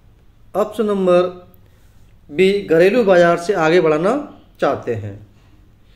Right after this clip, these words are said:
विदेशी व्यापार के फलस्वरूप बाजार जुड़ जाते हैं या बाजारों का एकीकरण हो जाता है। ऑप्शन नंबर बी,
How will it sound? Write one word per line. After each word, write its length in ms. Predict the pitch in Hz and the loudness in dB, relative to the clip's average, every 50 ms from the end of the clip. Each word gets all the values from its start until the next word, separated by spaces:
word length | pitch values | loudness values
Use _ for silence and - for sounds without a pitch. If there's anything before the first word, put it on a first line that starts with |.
| _ _ _ - - - - - _ _ _ _ _ - - - _ _ _ _ _ - _ - _ _ _ _ _ _ - _ _ _ _ _ _ _ _ - | _ _ _ -20 -20 -20 -20 -20 _ _ _ _ _ -20 -20 -20 _ _ _ _ _ -20 _ -20 _ _ _ _ _ _ -20 _ _ _ _ _ _ _ _ -16
विदेशी 500 | - 147 156 156 190 214 208 - 254 226 | -6 -6 0 4 4 2 4 2 -2 0
व्यापार 460 | 185 190 190 185 185 202 208 226 233 | 2 2 2 2 2 2 2 2 2
के 140 | 226 233 185 | 0 -4 -2
फलस्वरूप 500 | - 196 185 180 185 180 180 196 196 165 | 0 0 0 2 2 2 2 2 0 2
बाजार 340 | 180 170 170 170 196 202 190 | 2 2 2 4 2 0 0
जुड़ 220 | 151 131 170 202 202 | -2 0 0 2 4
जाते 400 | 202 185 175 170 175 190 185 175 | 4 2 2 0 0 0 0 2
हैं 260 | 165 170 170 180 175 147 | 2 0 -2 -2 -2 -2
या 240 | 165 170 165 160 170 170 - - - - - _ _ _ - | 0 2 2 2 2 -2 -4 -10 -20 -20 -20 _ _ _ -18
बाजारों 540 | 135 131 160 160 165 185 180 208 226 233 214 | -2 0 0 2 4 2 2 2 2 0 -2
का 200 | - 190 165 156 151 156 156 - - - - _ _ - - | 0 0 2 2 0 -2 -4 -8 -18 -20 -20 _ _ -2 2
एकीकरण 540 | 170 190 202 202 254 247 - 220 196 185 180 | 2 2 2 2 -4 0 2 2 4 4 4
हो 180 | 165 170 175 | 4 2 2
जाता 380 | 160 170 160 156 160 185 190 180 | 4 2 2 2 2 2 2 2
है। 520 | 175 170 165 165 165 165 165 - - - - - - - - - - - _ _ _ _ _ - _ - _ - _ _ - _ _ _ - _ _ _ - - - - _ - - - - _ - - - - - - - - _ _ _ - _ _ _ _ - _ - - - _ _ _ _ _ _ _ _ _ _ _ _ _ _ _ _ _ - | 4 2 2 2 0 -2 -6 -16 -20 -20 -20 -20 -20 -20 -20 -20 -20 -20 _ _ _ _ _ -20 _ -20 _ -20 _ _ -20 _ _ _ -20 _ _ _ -20 -20 -20 -20 _ -20 -20 -20 -20 _ -20 -20 -20 -20 -20 -20 -20 -20 _ _ _ -20 _ _ _ _ -20 _ -20 -20 -20 _ _ _ _ _ _ _ _ _ _ _ _ _ _ _ _ _ -6
ऑप्शन 340 | 175 196 202 202 - 254 220 | -6 -6 -4 -4 -6 -4 -4
नंबर 260 | 196 185 180 180 165 | -2 -2 0 -2 -2
बी, 160 | 151 160 165 | -2 -2 -6